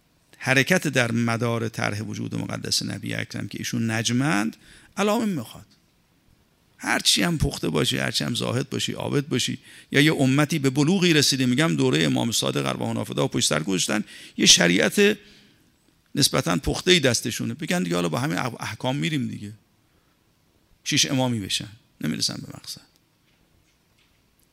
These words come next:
حضرت موسی بن جعفر رو درک بکنن، بگن: "بسه دیگه، بعد از این ما با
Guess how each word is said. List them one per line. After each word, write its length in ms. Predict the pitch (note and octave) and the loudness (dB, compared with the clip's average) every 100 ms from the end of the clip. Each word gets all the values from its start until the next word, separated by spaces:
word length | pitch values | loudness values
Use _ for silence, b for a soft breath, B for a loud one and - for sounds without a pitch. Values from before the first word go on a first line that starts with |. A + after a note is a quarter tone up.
| _ _ _ _ _ _ _ _ - - B2+ | _ _ _ _ _ _ _ _ -20 -14 0
حضرت 280 | B2 D3 D3 | 4 4 4
موسی 260 | B2+ B2+ | 4 4
بن 80 | A#2+ | 4
جعفر 220 | A#2+ B2 | 2 2
رو 80 | C#3+ | 4
درک 280 | D3+ D#3+ D#3+ | 8 6 6
بکنن، 400 | D#3 D#3 D3 D3 | -2 0 0 0
بگن: 240 | C#3+ C#3+ | 2 4
"بسه 260 | C3+ A2 A#2 | 4 4 2
دیگه، 180 | A2+ A2 | -4 -4
بعد 220 | A#2 A2+ | -4 -4
از 120 | A2 | -4
این 80 | A#2+ | -4
ما 140 | A#2 | -4
با 160 | A#2 | -6